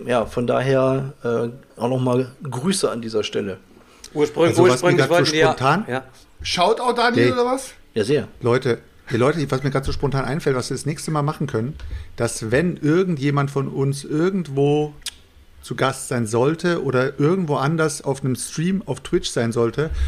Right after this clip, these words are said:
Speaker 3: sollten wir eigentlich mit unserem Kanal hier das Ding hosten, dass, äh, die Leute wissen, dass einer von uns irgendwo ist, weißt du?
Speaker 4: Ja, ja.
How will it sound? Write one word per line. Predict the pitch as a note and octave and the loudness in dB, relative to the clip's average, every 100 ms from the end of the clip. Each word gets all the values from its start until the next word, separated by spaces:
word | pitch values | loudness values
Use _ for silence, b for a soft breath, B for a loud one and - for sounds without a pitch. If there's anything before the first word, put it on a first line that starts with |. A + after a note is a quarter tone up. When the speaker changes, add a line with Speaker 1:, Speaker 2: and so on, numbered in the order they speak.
| B B | B B
Speaker 3:
sollten | - C3+ C#3 F3 | 0 0 0 0
wir | E3 | 2
eigentlich | C#3 D#3 - | 2 2 0
mit | C#3+ C#3 - - | -2 -6 -12 -4
unserem | C3+ B2+ B2+ A2 - | -2 0 0 -4 -8
Kanal | - A#2+ B2 C3 - - | -2 2 4 2 0 -2
hier | D3 G3 - - - | 0 0 -4 -14 -12
das | - C3+ | -10 -2
Ding | C3+ A2 | 0 0
hosten, | E3+ A#3+ - D3 G#3 b b b b b b b | 0 -2 -4 -4 -4 b b b b b b b
dass, | - B2+ - - | -2 -2 -2 -4
äh, | C3 C3 C3 C3 C3 - | 2 4 4 2 0 -4
die | B2+ C3 | -2 2
Leute | C#3 D3 D#3 C3+ | 2 2 0 0
wissen, | E3 - D3+ | -2 -2 -2
dass | C3 D3+ | -2 0
einer | C3+ C#3 | -2 -2
von | D3 | -2
uns | D3+ C#3+ | -4 -2
irgendwo | C#3+ C#3 B2+ | 0 0 2
ist, | F3 - | 0 0
weißt | G2+ - | -4 -4
du? | D#3+ | -6
Speaker 4:
Ja, | |
ja. | A#2+ | -6